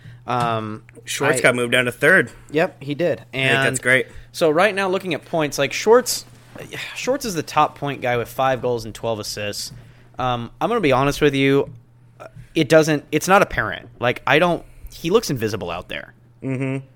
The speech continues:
Speaker 1: Um, I just don't see, like, Jordan Eberle, I, I, he's, he has eleven goals and five assists. Uh,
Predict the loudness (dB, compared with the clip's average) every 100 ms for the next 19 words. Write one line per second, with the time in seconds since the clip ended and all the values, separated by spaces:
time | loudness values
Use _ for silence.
0 | -20 _ -6 -4 -4 -2 -2 0 0 0
1 | 0 -6 -2 -2 -2 0 2 2 0 0
2 | 0 -2 -6 -8 -8 -4 -4 -4 -8 _
3 | -14 -8 -8 -6 -2 0 0 -4 -20 -20
4 | _ -4 0 0 2 2 0 0 2 2
5 | 0 -4 -4 -4 -8 -18 -20 -20 -10 -10